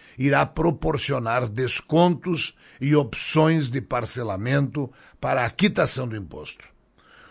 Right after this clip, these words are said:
O contribuinte que optar pelo pagamento à vista em cota única, o prazo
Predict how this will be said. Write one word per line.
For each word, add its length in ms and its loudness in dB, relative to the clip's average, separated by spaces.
O 100 -6
contribuinte 600 6
que 100 2
optar 440 2
pelo 220 -2
pagamento 600 -2
à 40 -2
vista 360 0
em 80 -4
cota 340 -2
única, 640 4
o 100 -6
prazo 680 -2